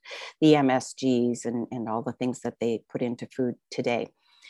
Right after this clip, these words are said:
So with my daughter, it was very interesting. I'll start with her. Because I was very much into, um,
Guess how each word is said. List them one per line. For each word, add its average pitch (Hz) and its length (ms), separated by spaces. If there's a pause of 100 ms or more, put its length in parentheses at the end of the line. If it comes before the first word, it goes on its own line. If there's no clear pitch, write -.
(140)
So 196 400
with 180 280
my 170 160
daughter, 180 640
it 156 60
was 143 160
very 143 200
interesting. 139 540
I'll 127 80
start - 280
with - 160
her. 151 340 (880)
Because 220 280
I 214 80
was 165 220
very 160 240
much 143 380
into, 170 580 (540)
um, 123 340